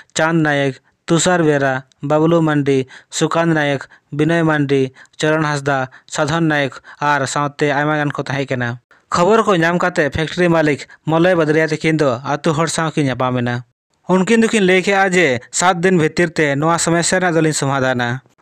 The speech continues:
ᱞᱟᱹᱭ ᱠᱮᱜᱼᱟ ᱠᱤᱱ ᱡᱮ ᱯᱷᱮᱠᱴᱨᱤ ᱨᱮᱱᱟᱜ ᱢᱤᱫ ᱫᱷᱟᱨᱮ ᱠᱟᱹᱢᱤ ᱵᱟᱭ ᱯᱩᱨᱟᱹᱣ ᱠᱟᱱᱟ। ᱚᱱᱟ ᱠᱷᱟᱹᱛᱤᱨ ᱛᱮᱜᱮ ᱯᱷᱮᱠᱴᱨᱤ ᱨᱮᱜᱮ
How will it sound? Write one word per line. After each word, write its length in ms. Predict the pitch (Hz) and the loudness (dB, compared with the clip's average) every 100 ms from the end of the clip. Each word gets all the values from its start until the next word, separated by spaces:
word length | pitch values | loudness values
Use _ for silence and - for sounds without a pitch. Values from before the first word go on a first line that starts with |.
| _ _ - | _ _ 0
ᱞᱟᱹᱭ 180 | 196 202 | 2 4
ᱠᱮᱜᱼᱟ 220 | 208 202 | 2 2
ᱠᱤᱱ 160 | 214 208 | 2 2
ᱡᱮ 220 | 185 135 - | 2 0 -2
ᱯᱷᱮᱠᱴᱨᱤ 480 | 175 165 202 226 226 | -4 -2 -2 0 2
ᱨᱮᱱᱟᱜ 220 | 220 190 | 0 0
ᱢᱤᱫ 160 | 185 156 | -2 -2
ᱫᱷᱟᱨᱮ 420 | 165 165 131 120 _ | 0 0 0 -4 _
ᱠᱟᱹᱢᱤ 180 | 151 160 | -4 0
ᱵᱟᱭ 140 | 160 147 | 0 0
ᱯᱩᱨᱟᱹᱣ 320 | 143 143 135 | 0 0 0
ᱠᱟᱱᱟ। 340 | 139 123 123 131 - _ _ - - - | -2 -4 -4 -8 -16 _ _ -20 -14 -2
ᱚᱱᱟ 240 | 175 208 | 2 2
ᱠᱷᱟᱹᱛᱤᱨ 300 | 190 190 202 | 0 0 -2
ᱛᱮᱜᱮ 280 | 190 180 165 131 | 0 0 0 0
ᱯᱷᱮᱠᱴᱨᱤ 420 | - 156 170 175 180 | -2 -2 -2 0 2
ᱨᱮᱜᱮ 340 | 175 147 127 | 2 0 -2